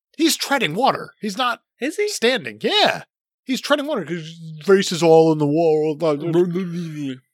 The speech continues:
Speaker 1: And this Mister Fucker is there. And
Speaker 2: Well, it's
Speaker 1: that's
Speaker 2: lethal
Speaker 1: lucky.
Speaker 2: to him. It's, I don't think it just takes away his powers. I think it's actually deadly.
Speaker 1: He cuts a deal with Mister Tessmacher. Mister Fucker! Mister Fucker! To go save Hackensack.
Speaker 2: Right. "I gotta save Hackensack 'cause that's where your mom is."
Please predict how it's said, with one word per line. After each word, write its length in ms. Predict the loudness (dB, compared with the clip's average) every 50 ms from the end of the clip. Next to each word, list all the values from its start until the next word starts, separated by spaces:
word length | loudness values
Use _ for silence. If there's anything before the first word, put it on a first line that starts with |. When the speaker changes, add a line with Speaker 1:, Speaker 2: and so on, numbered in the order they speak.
| _
Speaker 1:
And 140 | -14 -12 -10
this 140 | -10 -10 -12 _ _ _ _ 0
Mister 180 | 0 0 0 0
Fucker 320 | 0 0 2 2 0 -2 -2 -8 _ _
is 140 | 0 0 2
there. 260 | 4 4 4 4 4
And 140 | 2 0 0
Speaker 2:
Well, 100 | 0 0
it's 100 | 0 2
Speaker 1:
that's 140 | 2 4 4
Speaker 2:
lethal 160 | 4 2 2
Speaker 1:
lucky. 180 | 0 0 0 -2
Speaker 2:
to 100 | -6 -6
him. 120 | -6 -6 -8
It's, 140 | -8 -8
I 100 | -6 -6
don't 140 | -6 -6 -6
think 140 | -8 -10 -10
it 80 | -10 -12
just 180 | -12 -12 -10
takes 200 | -10 -10 -10 -8
away 80 | -10 -12
his 100 | -12 -14
powers. 420 | -10 -8 -8 -6 -6 -6 -8 -8
I 80 | -12 -12
think 180 | -12 -10 -10
it's 140 | -10 -10 -10
actually 320 | -10 -10 -10 -10 -12 -12 -14
deadly. 560 | -10 -8 -8 -8 -8 -12 -16 -18 -18 -20 _ _ _ _
Speaker 1:
He 80 | _ _
cuts 200 | -10 -10 -10 -10
a 40 | -10
deal 240 | -8 -6 -6 -6 -6
with 140 | -8 -10
Mister 300 | -16 -18 -18 -18 -16 -16
Tessmacher. 380 | -18 -18 -18 -20 -20 -20 -20 _ _ _ _ _
Mister 220 | -2 -2 0 0
Fucker! 340 | 2 4 6 6 6 4 2 -4 _ _ _ _
Mister 220 | -2 0 2 2
Fucker! 380 | 2 4 4 4 6 6 4 2 -2 _ _ _ _ -10
To 160 | -6 -6 -6 -6
go 180 | -6 -6 -6
save 400 | -6 -8 -8 -8 -10 -10 -12 -8
Hackensack. 640 | -6 -4 -4 -4 -6 -10 -10 -10 -8 -8 -8 -8 -4 0
Speaker 2:
Right. 200 | 0 2 2 0
"I 80 | -2 0
gotta 160 | 0 0 0
save 200 | 0 -2 -4 -2
Hackensack 400 | -2 -2 -4 -4 -6 -6 -8 -8
'cause 80 | -8 -10
that's 160 | -12 -12 -8
where 60 | -6
your 100 | -6 -6
mom 240 | -4 -4 -6 -6 -6
is." 140 | -8 -10 -12